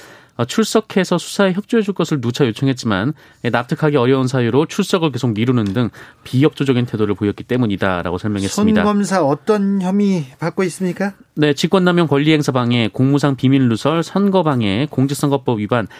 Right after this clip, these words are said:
Speaker 1: 개인정보보호법 위반 등의 혐의를 적용했습니다. 아, 지난해 사월 이 대검 수사정보정책관 재직 당시 검사와 수사관 등에게 여권 인사들에 대한 고발장 작성, 그리고 근거자료 수집 등을 지시한 것으로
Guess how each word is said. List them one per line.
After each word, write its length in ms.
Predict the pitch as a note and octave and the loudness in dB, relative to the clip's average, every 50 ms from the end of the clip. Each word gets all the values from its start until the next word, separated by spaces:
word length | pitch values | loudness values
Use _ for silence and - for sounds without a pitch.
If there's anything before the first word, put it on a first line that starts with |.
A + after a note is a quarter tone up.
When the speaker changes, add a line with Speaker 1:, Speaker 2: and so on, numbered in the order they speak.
| - _ | -14 _
Speaker 1:
개인정보보호법 880 | - B2 C3+ D3 C#3+ C#3+ D3 C3+ B2+ A2+ A2+ A2+ A2+ G#2+ - A#2 A2 A2 | 0 2 2 2 2 0 0 0 -2 -2 0 0 0 0 0 -2 0 2
위반 260 | A2+ B2 C3+ C3+ C3 | 2 0 0 0 0
등의 200 | A2+ A2+ G#2 G2+ | -2 -2 -2 0
혐의를 340 | A2 G#2 G2 F#2+ F#2 F#2 F2+ | 0 0 0 0 0 -2 -2
적용했습니다. 760 | - G2 F#2 G2+ G2 G2+ G#2 - - G#2+ F#2+ F2 F2+ F2+ - - - - - - - - - - - _ _ | -4 -4 -4 -2 -2 -2 -4 -4 -4 -4 -2 -2 -2 -4 -4 -8 -14 -20 -20 -20 -20 -20 -20 -20 -20 _ _
아, 60 | C3+ C3 | -2 -2
지난해 300 | B2+ - D#3+ F3 E3+ D#3+ | 0 0 0 0 0 0
사월 400 | - D#3+ D#3 D#3+ E3 E3 D#3 D#3 | 0 0 2 2 2 2 2 0
이 60 | D3 | 0
대검 420 | - - B2+ B2 B2+ D3+ D3+ D3 | 0 0 0 0 0 0 0 -2
수사정보정책관 880 | C#3+ - - - A3+ G3+ G3 F3+ F3 E3 D#3 C#3 - C#3+ - D3+ C#3+ C#3 | -4 -4 -4 -2 0 0 0 0 0 0 0 -2 -4 -4 -2 -2 -2 -2
재직 320 | - - A#2+ - B2 - | -2 -2 -4 -4 -6 -6
당시 600 | - B2+ A2+ A#2 A2+ - - G#2 F#2+ G2+ B2 D3+ D3 | -4 -2 -2 -2 -2 -2 -2 -2 0 0 0 -2 -4
검사와 480 | - - G#2 A#2 B2+ B2 C#3 C3 B2+ B2+ | -4 -2 -2 0 0 0 0 0 -2 -2
수사관 400 | B2+ - - F#3 F3 F3 D#3 C3+ | -4 -4 -4 -2 0 0 0 0
등에게 400 | B2+ A#2 A2 F#2+ - C#3+ F3+ - - - - - _ - | 0 -2 -2 0 0 0 -2 -2 -4 -12 -20 -14 _ 0
여권 340 | G#2+ A2+ B2 - - D#3+ D3+ | 0 0 0 0 0 2 2
인사들에 380 | C#3+ C3+ - C#3+ C3 B2+ B2 | 2 0 0 0 0 0 0
대한 240 | G#2+ A#2+ A#2 A#2 A2+ | 0 0 0 0 -2
고발장 560 | A#2 - - A#2 A#2 C3 C3 B2+ - A#2+ A2+ | -4 -4 -4 0 0 0 0 0 -2 -2 -4
작성, 400 | A2+ - - - - - G#2+ F#2+ | -4 -6 -10 -10 -6 -4 -4 -4
그리고 240 | - - G#2+ G#2+ A2 | -4 -4 -4 -4 -4
근거자료 680 | - - - B2 B2+ C3+ C3 D3+ D3 C3+ B2 A2 A2 | -4 -2 0 0 2 2 2 2 2 2 0 -2 -2
수집 280 | G#2+ - - - - _ | -4 -6 -10 -16 -10 _
등을 220 | - A#2+ G#2+ G#2+ | -4 -2 -2 -2
지시한 960 | G#2 - - B2 A2+ - - A#2 G#2+ G2 F#2+ - - - - - - E3 D#3+ D3 | -4 -4 -6 -6 -6 -4 -2 0 0 0 -2 -4 -8 -16 -20 -8 -2 -2 0 0
것으로 480 | C3+ A#2+ - - - - F#2+ F#2 A#2 C3 | 0 0 -2 -4 -4 -2 0 0 0 -2